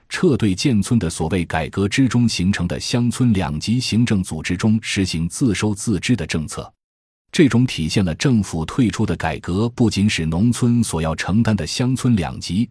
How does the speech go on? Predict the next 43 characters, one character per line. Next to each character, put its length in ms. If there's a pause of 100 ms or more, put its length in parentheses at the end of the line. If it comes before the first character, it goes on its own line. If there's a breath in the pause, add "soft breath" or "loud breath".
(120)
上 340
层 240
建 240
筑 160
的 120
成 320
本 240
大 260
大 180
增 220
加， 260 (520 soft breath)
也 120
使 160
农 240
村 320 (140)
公 220
共 200
服 240
务 120
的 120
财 320
税 200
来 160
源 360 (120)
改 180
由 180
基 220
层， 260 (360)
主 180
要 140
是 160
农 220
民 280 (160)
自 240
己 220
承 200
担。 240 (680)
到 200
一 160
九 160
九 180
四 160
年， 240